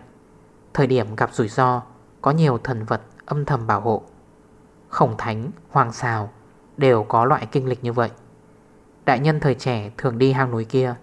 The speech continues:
mà cái vảy ngược kia tương truyền có thể cảm ứng cự long. Cho nên chúng ta kết luận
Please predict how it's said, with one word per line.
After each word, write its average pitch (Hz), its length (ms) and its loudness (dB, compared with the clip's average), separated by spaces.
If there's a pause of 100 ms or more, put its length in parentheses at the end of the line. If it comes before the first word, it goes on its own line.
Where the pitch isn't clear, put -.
(680)
mà 127 320 2
cái 123 280 -2
vảy 139 160 0
ngược 117 260 -4
kia 135 260 2 (440)
tương 160 160 4
truyền 131 280 0
có 123 100 -4
thể 135 260 -2
cảm 107 160 -4
ứng 110 260 -8
cự 151 160 0
long. 123 280 0 (840)
Cho 147 140 2
nên 139 200 2
chúng 123 160 -6
ta 139 120 0
kết 151 140 -2
luận 143 220 -2